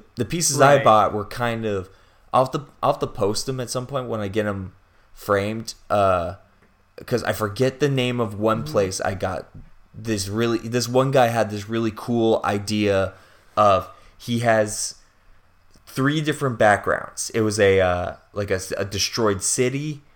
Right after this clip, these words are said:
Speaker 1: um, a graveyard, and in front of the cabin
Speaker 2: Mm-hmm.
Speaker 1: from Evil Dead, and he kept
Speaker 2: Okay.
Speaker 1: pu-, and then he would have, he would s-, he would slice the picture in two,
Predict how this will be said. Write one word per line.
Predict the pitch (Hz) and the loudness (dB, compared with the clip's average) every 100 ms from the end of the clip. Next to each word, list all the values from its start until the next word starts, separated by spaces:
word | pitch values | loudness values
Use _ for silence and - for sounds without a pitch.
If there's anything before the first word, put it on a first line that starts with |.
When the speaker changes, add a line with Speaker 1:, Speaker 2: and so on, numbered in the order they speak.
| _ _ _ _ 110 | _ _ _ _ 0
Speaker 1:
um, | 101 98 95 90 90 - _ _ | 2 2 2 -2 -4 -8 _ _
a | - 95 90 | -4 -4 -8
graveyard, | - 95 92 104 107 110 113 123 123 120 117 120 120 117 - _ _ _ - | -14 -8 0 2 2 0 -2 -2 2 4 4 2 0 -4 -10 _ _ _ -2
and | 107 104 101 - | 0 0 -2 -4
in | 110 101 | -6 -6
front | - - 107 110 - | -10 -2 2 2 0
of | - 104 107 | -2 -2 -2
the | 107 98 | 0 0
cabin | - - 120 113 110 101 | 0 -2 0 0 0 -2
Speaker 2:
Mm-hmm. | - | -4
Speaker 1:
from | 170 107 95 92 92 92 - - | -2 0 2 0 -4 -10 -14 -6
Evil | 110 98 101 | -4 -2 -4
Dead, | 95 95 95 117 135 - - - - - - - _ - | -2 0 2 0 -2 -12 -20 -20 -20 -20 -20 -20 _ -4
and | 113 107 104 98 98 _ - _ _ | -2 -2 -4 -6 -12 _ -20 _ _
he | 127 | -8
kept | 120 139 123 123 | -4 -2 -2 -2
Speaker 2:
Okay. | 131 120 | -10 -4
Speaker 1:
pu-, | - 131 | -4 0
and | 120 120 | 0 0
then | 120 | 0
he | 120 127 | 0 -2
would | 123 | 0
have, | 120 110 - | 0 -2 -4
he | 113 | -4
would | 113 104 | -2 -4
s-, | - - - - | -6 -6 -8 -6
he | 113 | -4
would | 107 98 | -2 -4
slice | - - 117 127 127 | -6 0 4 4 0
the | - | -4
picture | 123 - 123 - 110 | -6 -6 -8 -6 -6
in | 98 | -6
two, | 98 160 139 110 | -6 -2 0 0